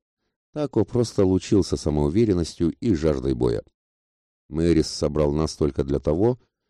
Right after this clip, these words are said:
чтобы продемонстрировать, как он принимает всю ответственность за операцию в Белой долине на свои хрупкие плечи и тут же переваливает на мои широкие. Нашей десантной группе – по только что озвученной им версии,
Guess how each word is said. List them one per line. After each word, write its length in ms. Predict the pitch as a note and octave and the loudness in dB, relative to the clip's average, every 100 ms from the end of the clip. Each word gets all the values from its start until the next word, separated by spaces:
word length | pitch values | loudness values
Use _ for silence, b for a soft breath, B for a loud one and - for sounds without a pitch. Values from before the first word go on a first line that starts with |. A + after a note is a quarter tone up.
| _ - | _ -20
чтобы 340 | - C#3+ C#3+ | -6 -2 0
продемонстрировать, 960 | B2+ G#2 G2 F#2 - E2+ G#2 A2 G#2+ - _ - | 0 2 2 2 2 2 4 4 2 -4 _ -10
как 180 | G#2+ - | -6 -4
он 120 | D2+ | -2
принимает 520 | D#2+ D#2+ D#2+ D#2+ D2 | 0 2 2 2 0
всю 160 | - D2+ | 0 -2
ответственность 640 | C#2+ - - - E2 - | 0 -2 -4 -4 -4 -6
за 200 | - D2+ | -6 -4
операцию 580 | C#2+ D2+ D2+ - - D2 | 0 0 0 -2 0 0
в 80 | C2 | 2
Белой 240 | D2 C#2 | 2 2
долине 460 | C2 D2 G2+ F2 C#2 b b b | 2 2 4 2 0 b b b
на 100 | F2+ | -6
свои 300 | - F#2+ F#2 | 0 2 4
хрупкие 420 | - D#2 - D#2 | 4 0 2 -2
плечи 420 | - G2+ A2 G#2+ - _ _ _ _ | 0 0 2 0 -2 _ _ _ _
и 100 | C#3+ | -12
тут 220 | D3 F3 C#3+ | 0 2 2
же 100 | A#2+ | 2
переваливает 800 | F2+ E2 F2+ G#2+ F#2 F2 E2 - | 4 4 4 4 6 4 2 0
на 100 | D#2 | -2
мои 200 | C#2+ D#2 | 2 0
широкие. 560 | - C#2 B1+ B1+ G#1 - _ _ _ _ _ _ | 0 0 0 -2 -4 -8 _ _ _ _ _ _
Нашей 420 | D2 F#2 F2+ E2+ | -6 -2 0 -2
десантной 580 | C#2+ D2+ - E2 - C#2 | 0 -2 -2 -4 -2 -6
группе – 400 | C2+ A2+ A2+ B1 - _ _ | -2 -2 0 -2 -4 _ _
по 100 | - | -8
только 240 | E2 D#2 D2+ | 0 0 0
что 240 | - D#2+ | -2 -2
озвученной 540 | - D#2 D2+ - C#2+ D2 | -2 -2 -2 -2 -2 -2
им 220 | - D2+ | 0 0
версии, 560 | C2+ A2 - A#2 A#2 | 2 0 0 0 0